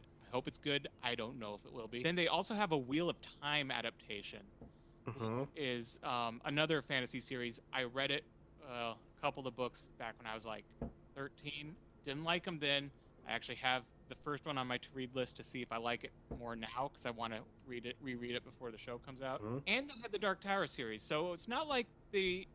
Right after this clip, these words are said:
Speaker 1: like, were thinking, "We're only gonna do one fantasy series." They were already doing multiple fantasy series.
Speaker 2: Well, no, that's not my, uh, that's not what I was contending. My contention was that because of the fact that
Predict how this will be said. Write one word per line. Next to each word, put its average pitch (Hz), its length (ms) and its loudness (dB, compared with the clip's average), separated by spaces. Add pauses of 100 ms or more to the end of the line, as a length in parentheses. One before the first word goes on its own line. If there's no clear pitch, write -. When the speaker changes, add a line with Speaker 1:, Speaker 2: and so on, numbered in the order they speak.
(100)
Speaker 1:
like, 143 260 4
were 147 160 2
thinking, 139 500 0
"We're 131 160 0
only 143 160 2
gonna 135 180 0
do 127 180 -2
one 120 180 0
fantasy 127 420 0
series." 110 320 -8
They 131 120 0
were 175 80 6
already 226 260 6
doing 160 260 4
multiple 135 400 -2
fantasy 135 340 0
series. 107 340 -6
Speaker 2:
Well, 208 160 12
no, 208 200 12
that's 180 240 12
not 143 220 12
my, 131 340 10
uh, 135 200 10
that's 143 180 6
not 131 180 8
what 123 140 8
I 120 60 10
was 117 180 6
contending. 120 460 4
My 120 140 6
contention 127 560 6
was 113 200 6
that 110 180 6
because 123 360 4
of 120 80 0
the 117 80 4
fact 120 280 6
that 110 140 4